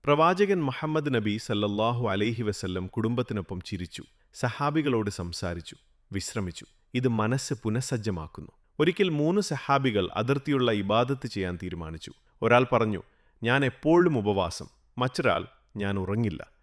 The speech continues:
പ്രവാചകൻ മുഹമ്മദ് നബി സല്ലല്ലാഹു അലൈഹി വസല്ലം പറഞ്ഞു, "ഞാൻ ഉപവാസം ചെയ്യുന്നു,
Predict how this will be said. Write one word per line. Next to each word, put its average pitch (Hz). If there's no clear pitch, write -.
പ്രവാചകൻ 175
മുഹമ്മദ് 160
നബി 131
സല്ലല്ലാഹു 117
അലൈഹി 117
വസല്ലം 104
പറഞ്ഞു, 95
"ഞാൻ 107
ഉപവാസം 131
ചെയ്യുന്നു, 92